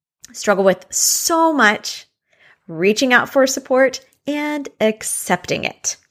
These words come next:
So I even found myself guilty of this. This is why I feel like it's so timely to share this. Um, right after I, my,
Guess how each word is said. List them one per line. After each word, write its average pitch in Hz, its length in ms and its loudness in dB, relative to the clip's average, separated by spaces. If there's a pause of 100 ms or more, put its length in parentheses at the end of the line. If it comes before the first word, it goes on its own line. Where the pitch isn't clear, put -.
(400)
So - 460 4
I 220 160 6
even 269 220 0
found 254 200 4
myself 254 360 4
guilty 214 280 4
of 190 100 2
this. 202 160 2
This 175 160 -10
is 175 140 -10
why 170 120 2
I 180 60 2
feel 185 200 0
like 185 180 2
it's 170 120 -10
so 196 260 0
timely 190 440 -2
to 185 80 2
share 165 300 -2
this. 214 340 -4 (440)
Um, 151 400 -2 (400)
right 190 200 4
after 185 440 2
I, 160 400 2 (240)
my, 170 460 -4